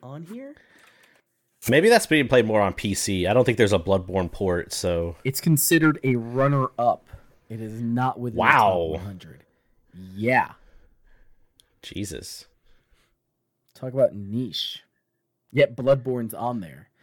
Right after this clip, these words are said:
Speaker 1: I
Speaker 2: Yeah,
Speaker 1: always
Speaker 2: because,
Speaker 1: felt like
Speaker 2: yeah.
Speaker 1: I honestly always felt like Bloodborne was, like, second to Dark Souls. I'm obviously wrong.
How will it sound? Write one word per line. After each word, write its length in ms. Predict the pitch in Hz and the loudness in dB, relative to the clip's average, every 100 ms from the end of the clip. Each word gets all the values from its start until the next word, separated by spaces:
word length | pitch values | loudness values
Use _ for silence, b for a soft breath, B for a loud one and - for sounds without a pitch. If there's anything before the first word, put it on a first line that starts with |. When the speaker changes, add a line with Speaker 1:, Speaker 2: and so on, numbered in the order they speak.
| b b | b b
Speaker 1:
I 60 | - | 8
Speaker 2:
Yeah, 40 | 185 | 10
Speaker 1:
always 200 | 208 151 | 10 8
Speaker 2:
because, 160 | 240 | 6
Speaker 1:
felt 80 | 226 | 8
like 180 | 202 170 | 8 8
Speaker 2:
yeah. 200 | 85 78 - _ _ _ _ _ _ _ _ _ _ _ _ _ _ | 4 -6 -10 _ _ _ _ _ _ _ _ _ _ _ _ _ _
Speaker 1:
I 140 | 202 247 | 10 12
honestly 400 | 226 226 - 160 | 10 6 2 0
always 280 | 147 143 | 0 -2
felt 180 | - 139 | -2 -4
like 200 | 123 104 | -4 -14
Bloodborne 560 | 107 110 107 110 107 101 | -10 -10 -10 -14 -14 -14
was, 220 | 95 - | -16 -16
like, 260 | 92 165 - | -18 -18 -14
second 460 | - - 117 95 - | -10 -10 -12 -16 -20
to 60 | |
Dark 300 | 101 101 98 | -18 -16 -16
Souls. 520 | - 127 143 180 - - _ _ _ _ - | -12 -12 -10 -12 -14 -16 _ _ _ _ 0
I'm 220 | 123 117 | 2 4
obviously 640 | 120 131 117 95 - 95 | 4 4 0 -8 -12 -16
wrong. 440 | 82 104 80 71 | -16 -16 -16 -20